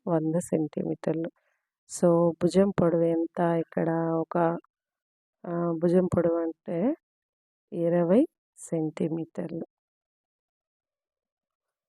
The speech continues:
ఒక తీగ ముక్క పొడవు ముప్పై సెంటీమీటర్లు. ఒక తీగ ముక్క ఒకటి ఉంది, ఆ తీగ పొడవు ముప్పై సెంటీమీటర్లు. ఒకవేళ ఈ తీగను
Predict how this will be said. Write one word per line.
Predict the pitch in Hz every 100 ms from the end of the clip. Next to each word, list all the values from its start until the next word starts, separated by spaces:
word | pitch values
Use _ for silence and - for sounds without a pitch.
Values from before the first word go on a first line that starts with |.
| _ _ _ _ _
ఒక | 196 202 - 160 175 202 - -
తీగ | 240 240 233
ముక్క | 208 185 - -
పొడవు | 190 - 175 185 180 151 151 151 - _ _ _ _ -
ముప్పై | 180 - 196 196
సెంటీమీటర్లు. | - 165 170 185 170 151 - 147 151 147 - -
ఒక | 160 160 160 175 247 -
తీగ | 165 175 180
ముక్క | 165 156 - -
ఒకటి | 165 - 156
ఉంది, | 151 156 240 311 _ _ _ _ _
ఆ | 175
తీగ | 165 - 202 220
పొడవు | 202 170 185 180 156 156
ముప్పై | 160 - 165
సెంటీమీటర్లు. | - 151 156 156 156 - 151 311
ఒకవేళ | 180 - 180 190 220
ఈ | 185 160
తీగను | - 170 175 156 214